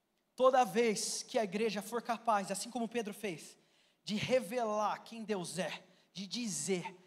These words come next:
de ter a consciência de quem Ele é, Ele vai revelar na hora quem você é nele.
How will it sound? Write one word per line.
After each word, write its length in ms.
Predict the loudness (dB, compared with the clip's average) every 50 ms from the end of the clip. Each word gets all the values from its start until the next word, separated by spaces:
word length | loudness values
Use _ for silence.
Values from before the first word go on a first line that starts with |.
| _ _
de 120 | -8 -8 -6
ter 140 | -4 -4
a 60 | -4 -4
consciência 840 | -2 -2 -2 -2 0 -2 -4 -4 -4 -4 -4 -4 -4 -6 -6 -6
de 140 | -6 -6 -8
quem 320 | -8 -6 -6 -4 -2 -2
Ele 180 | -2 -2 0 2
é, 320 | 2 0 0 -4 -12 -16 -20 _ _ _ _ _ _ _ _ _ _ _ _ _ _ -4
Ele 180 | -4 -2 -2
vai 180 | -2 -2 -2 -2
revelar 540 | -2 -2 -4 -4 -4 -4 -4 -2 0 0 0
na 160 | 0 -2 -4
hora 400 | -2 -2 -2 -2 -4 -6 -10 -14 -14
quem 180 | -12 -10 -8 -8
você 380 | -8 -10 -12 -12 -12 -12 -10
é 160 | -8 -6 -6 -6
nele. 260 | -8 -10 -12 -16